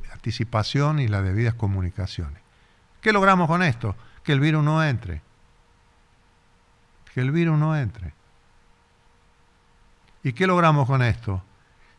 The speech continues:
Que se mantenga el a-, el abastecimiento de, de todos los productos en todo el país y que San Luis, cuando es corredor, lo permita, facilite. Vamos a, a, a, yo después les voy a mostrar el mapa. Las hemos pintado de color rojo, como indican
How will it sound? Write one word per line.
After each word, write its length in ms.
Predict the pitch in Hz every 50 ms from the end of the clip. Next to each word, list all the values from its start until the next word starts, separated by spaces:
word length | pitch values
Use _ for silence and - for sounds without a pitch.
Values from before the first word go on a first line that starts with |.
| _ -
Que 160 | - 143 123
se 140 | - 143 135
mantenga 380 | 127 131 127 - 180 185 170
el 60 | 156
a-, 160 | 143 139 139 -
el 160 | 151 120 110 113
abastecimiento 920 | 110 107 98 - - 113 - - 123 131 156 165 160 139 - 147 131 117
de, 260 | 113 107 98 95 92
de 260 | 95 98 95 90 90
todos 300 | - - - 147 151 151
los 120 | 135 113
productos 480 | - - 117 117 131 151 135 - 143 113
en 80 | 113 110
todo 140 | - 139 139
el 60 | 123
país 500 | 113 123 117 120 143 165 156 - - - - _ _ _ _ _ _ _ - -
y 100 | 113 117
que 140 | - -
San 220 | 107 - 107 107 117
Luis, 180 | 123 143 135
cuando 260 | - 123 113 104 110 123
es 80 | 120
corredor, 640 | - - 123 120 127 131 135 143 147 160 170 170 - _ _ _ _ _ _ _ _ _ _ _ _ _ _ - -
lo 140 | - 113 104
permita, 540 | - - 92 98 127 170 160 117 - 101 87
facilite. 680 | - - 107 101 - - 104 117 170 170 - - 78
Vamos 320 | 73 - 156 180 180 - -
a, 160 | 151 147 147
a, 640 | 147 - 127 117 117 131 117 123 120 120 117 110 107
a, 40 | 117
yo 180 | 120 160 170
después 220 | 160 147 - 170 160
les 60 | 147
voy 60 | 156
a 40 | 151
mostrar 300 | 139 131 120 - 139 135
el 100 | 131 123
mapa. 340 | 113 107 95 - - - - - - - - - - - -
Las 220 | - 117 113 120 170
hemos 180 | 180 180 151
pintado 600 | - - 156 143 - - 160 165 165 160 160 151
de 80 | 131 117
color 340 | 117 117 127 135 135 120 110
rojo, 440 | 127 131 104 - - - 82 80 -
como 260 | - - 107 107 110
indican 560 | 113 117 123 139 143 127 151 147 147 147 147